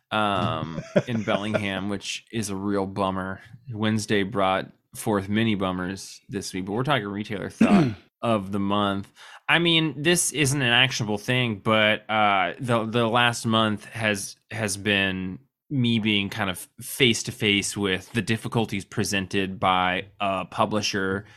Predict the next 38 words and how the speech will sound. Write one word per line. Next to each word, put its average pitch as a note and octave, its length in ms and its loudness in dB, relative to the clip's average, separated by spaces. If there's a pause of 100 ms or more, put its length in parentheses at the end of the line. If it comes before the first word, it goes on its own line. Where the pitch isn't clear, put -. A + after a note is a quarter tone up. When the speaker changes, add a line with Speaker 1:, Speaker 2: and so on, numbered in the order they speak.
(180)
Speaker 1:
leaving A2+ 840 2
one G#2 240 2
distributor G2+ 560 0
and F#2 160 -4
going G2+ 480 2
to G2 240 -2
another F#2+ 360 -2
Speaker 2:
Mm. G2 40 -8
Speaker 1:
distributor. G#2 760 -2 (220)
And G2+ 440 0
that F#2+ 340 4
has G#2 180 -4
manifested G2 720 -2
in F#2 580 -4 (380)
the, A2 120 2
like, F#2+ 420 -2 (160)
pain G#2+ 420 0
that G#2+ 100 0
it F#2 140 -4 (280)
becomes G#2+ 680 0
to F#2 60 -10
try G2 240 -2
and G2 180 -2
order G2+ 280 0
graphic G2 300 -2
novel F#2+ 300 -2
restocks A2+ 840 0
and, F#2+ 160 -8
like, F2+ 180 -8
the - 80 -12
time G#2 300 -2
frames G2+ 440 -4
with F#2+ 180 -10
which G2 320 -4
the F2+ 160 -4
things G2 320 -4
are F#2+ 100 -4
available, G2 720 -2